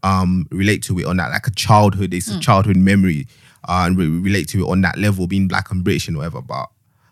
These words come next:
Speaker 1: boy, I, I, I struggle now to look back at that story and think, yeah,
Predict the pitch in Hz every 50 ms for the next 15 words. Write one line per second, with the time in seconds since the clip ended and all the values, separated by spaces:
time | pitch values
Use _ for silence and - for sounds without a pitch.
0 | _ _ - 98 110 143 131 104 69 69 104 127 - - - 135 131 127 123 117
1 | - _ - 110 127 131 131 123 127 123 123 120 117 - _ _ _ _ _ _
2 | _ _ _ _ _ _ _ _ _ _ _ _ _ - - - - - 120 113
3 | 110 101 92 92 90 90 85 80 73 73 71 - 101 - - 101 98 98 95 92
4 | - - - - - - 85 69 64 - - - 101 90 92 92 87 95 - -
5 | - 196 - 233 240 269 269 294 - 113